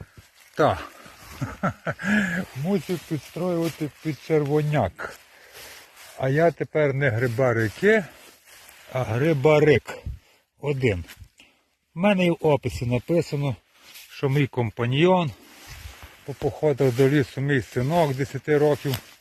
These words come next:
Ну, зараз він зі мною не ходить. Колись я знімав і своє відео, і як він збирає, потім він... Хто не знає, я просто скажу, повторюся для тих, хто вже канал наблюдає давніше.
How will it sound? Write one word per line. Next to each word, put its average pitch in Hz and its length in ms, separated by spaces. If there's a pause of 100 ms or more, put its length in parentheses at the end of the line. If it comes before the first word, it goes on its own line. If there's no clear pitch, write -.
(1040)
Ну, 202 300 (420)
зараз 165 480
він 147 160
зі 139 100
мною 135 300
не 120 160
ходить. 196 540 (880)
Колись 147 400
я 127 140 (160)
знімав 127 480
і 107 80
своє 175 500
відео, 147 420 (840)
і 131 80
як 120 220
він 180 220
збирає, 151 460
потім 156 400
він... 135 200
Хто - 220
не 170 140
знає, 113 280
я 104 60
просто - 280
скажу, 151 360 (760)
повторюся 139 600
для 117 120
тих, 143 220
хто - 200
вже 123 140
канал 127 320
наблюдає 117 500
давніше. 107 520